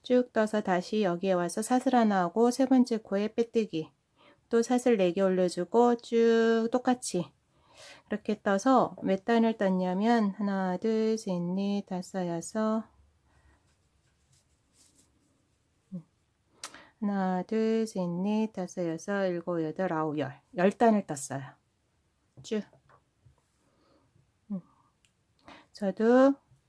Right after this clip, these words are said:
음, 똑같이 떠서 열 단을 뜨고 다시 올게요.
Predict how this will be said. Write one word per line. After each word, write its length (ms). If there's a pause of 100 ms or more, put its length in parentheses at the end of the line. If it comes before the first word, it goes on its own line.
(140)
음, 180 (160)
똑같이 720
떠서 680 (680)
열 220
단을 500
뜨고 600
다시 280
올게요. 720